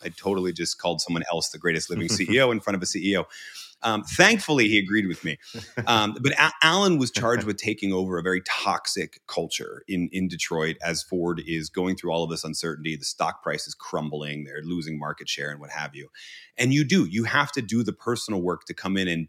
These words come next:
Speaker 1: be steady for the rest of the team. And, and to some extent, you have to do the personal work because leaders model the way, right? Le-, leaders model the way in buildings, for example, psychological safety,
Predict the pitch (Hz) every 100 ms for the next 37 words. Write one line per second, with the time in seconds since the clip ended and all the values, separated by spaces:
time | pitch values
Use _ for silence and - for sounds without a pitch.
0 | - 92 98 95 87 80 _ _ _ _
1 | _ _ _ _ - - - - 90 101
2 | - - _ _ _ - - 113 101 92
3 | 85 80 - 78 78 - 101 52 - 120
4 | 127 131 113 107 208 226 - 110 113 113
5 | 107 110 92 101 101 90 90 92 98 85
6 | 113 107 92 87 85 78 78 80 50 -
7 | _ - - _ 90 87 113 107 113 107
8 | 117 117 98 98 98 92 87 92 90 82
9 | 87 85 85 80 - 92 85 85 87 90
10 | 82 73 71 76 76 71 - -